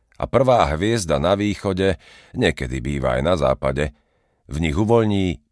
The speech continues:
metafyzické nálady. Taký bol aj môj otec. Komu nezomrel otec a písal by predchádzajúcu vetu,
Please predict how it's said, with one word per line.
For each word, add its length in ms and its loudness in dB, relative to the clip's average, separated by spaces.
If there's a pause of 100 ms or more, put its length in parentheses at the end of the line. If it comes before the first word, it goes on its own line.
metafyzické 880 -4
nálady. 640 -2 (1300)
Taký 240 -4
bol 240 4
aj 80 6
môj 320 4
otec. 240 -16 (1800)
Komu 480 2
nezomrel 580 2
otec 540 -6
a 160 -2
písal 400 -2
by 160 -4
predchádzajúcu 800 -2
vetu, 340 -6